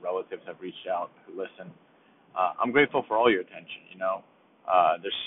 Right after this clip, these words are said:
so much, so much content out there. The fact that you take even a few minutes to listen to, to my, my stuff, it do-, it means the world to me. It doesn't go unnoticed at all. Um, I, I, I wanna wish you, um, a happy and healthy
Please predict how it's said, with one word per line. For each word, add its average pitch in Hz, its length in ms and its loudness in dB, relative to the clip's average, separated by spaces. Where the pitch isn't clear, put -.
so 127 140 10
much, 113 220 2
so 117 120 6
much 107 140 0
content 101 360 0
out 101 200 2
there. 123 200 8
The 107 180 2
fact 101 180 4
that 107 60 -2
you 98 160 -2
take 92 260 -10
even 95 260 -8
a 92 120 -18
few 104 120 -8
minutes 95 280 -6
to 95 60 -6
listen 92 360 -8
to, 90 240 -6
to 117 60 0
my, 98 420 2
my 101 220 0
stuff, 110 180 2
it 92 100 -12
do-, - 160 -8
it 110 80 -2
means 117 200 0
the 104 60 -8
world 101 240 0
to 101 60 -18
me. 95 80 -10
It 85 60 -14
doesn't 95 240 -10
go 95 160 -4
unnoticed 95 500 -6
at 85 80 -6
all. 90 260 -2
Um, 87 300 -2
I, 104 260 -6
I, 131 40 4
I - 20 4
wanna 156 220 2
wish 139 160 4
you, 104 380 2
um, 90 60 -10
a 87 80 -6
happy 113 320 4
and 104 100 0
healthy 95 520 2